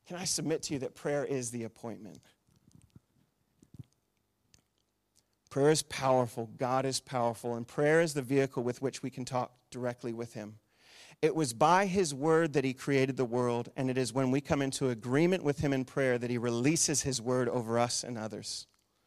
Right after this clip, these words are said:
Prayer releases the Spirit of God to minister to you and releases the Spirit of God to minister to the situation. You first humble yourself, and then you pray. Number three, if my people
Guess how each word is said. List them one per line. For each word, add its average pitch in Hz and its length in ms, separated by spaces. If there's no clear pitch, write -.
Prayer 180 360
releases 156 760
the 156 100
Spirit 165 340
of 143 120
God 139 260
to - 100
minister 143 560
to - 160
you 131 100
and 120 120
releases 151 500
the 156 100
Spirit 143 260
of 127 100
God 127 260
to - 80
minister 127 400
to 117 140
the 113 100
situation. 113 720
You 123 80
first 131 300
humble 147 300
yourself, 139 640
and 117 100
then 120 140
you 113 100
pray. 113 480
Number 123 200
three, 117 340
if 185 440
my 165 240
people 127 580